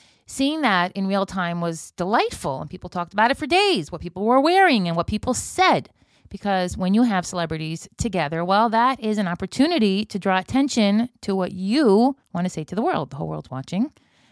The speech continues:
This is your platform. You're courageous 'cause you're saying it on a mic in front of all your peers,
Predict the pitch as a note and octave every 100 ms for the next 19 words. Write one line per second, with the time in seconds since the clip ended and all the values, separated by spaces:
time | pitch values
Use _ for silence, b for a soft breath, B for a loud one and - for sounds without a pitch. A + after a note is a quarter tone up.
0 | _ G3+ G#3+ F3 E3+ D#3+ C#3+ - D#3 F3
1 | G#3 b b - A3 B3+ C4 C4 E4 D4
2 | - A#3+ G#3 A#3 B3+ C4 C#4 G#3+ A3+ -
3 | G#3 A#3+ A#3+ C#4 B3 A3 A#3 A3 A#3 G#3
4 | A3+ C4+ E4 D#4+ E4 - E4+ C4+ C#4 F4+
5 | -